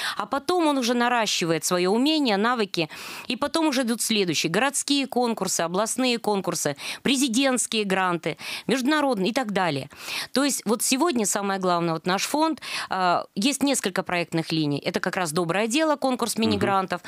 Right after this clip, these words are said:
Speaker 1: тос «Территория общего счастья», это поддержка территориального общественного самоуправления, это, а, «Святительский покров», а, проведение благотворительных социальных акций и поддержка храма святителя Николая, у истоков которого строительства мы стояли,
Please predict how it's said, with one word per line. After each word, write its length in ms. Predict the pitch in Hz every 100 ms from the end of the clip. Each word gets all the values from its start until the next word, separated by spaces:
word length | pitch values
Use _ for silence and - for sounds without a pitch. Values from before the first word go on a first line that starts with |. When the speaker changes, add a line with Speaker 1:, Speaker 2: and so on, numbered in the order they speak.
| - - - -
Speaker 1:
тос 300 | 269 269 -
«Территория 500 | - 196 190 208 180
общего 360 | - 165 - 165
счастья», 500 | - 254 277 - 247
это 120 | 226
поддержка 640 | 226 208 202 208 - 190 175 - - -
территориального 500 | 190 208 220 208 196
общественного 400 | - 185 185 175
самоуправления, 800 | - 175 170 180 175 175 165 160 - - - -
это, 280 | 254 269 240
а, 600 | 214 156 190 190 180 147
«Святительский 600 | - 220 220 202 - 175
покров», 580 | 185 175 214 277 269 - - - - -
а, 300 | 196 190 180
проведение 420 | - 202 202 220 202
благотворительных 640 | 190 196 208 202 180 170
социальных 500 | 156 - 185 170 170
акций 420 | 175 165 - 160
и 160 | - 190
поддержка 420 | 185 180 180 -
храма 300 | 165 180 160
святителя 480 | - 165 165 175 165
Николая, 460 | 175 208 220 254 247
у 60 |
истоков 360 | 226 - 214 196
которого 360 | - 185 185 175
строительства 480 | - 180 175 -
мы 100 | 165
стояли, 480 | 160 - 170 165 156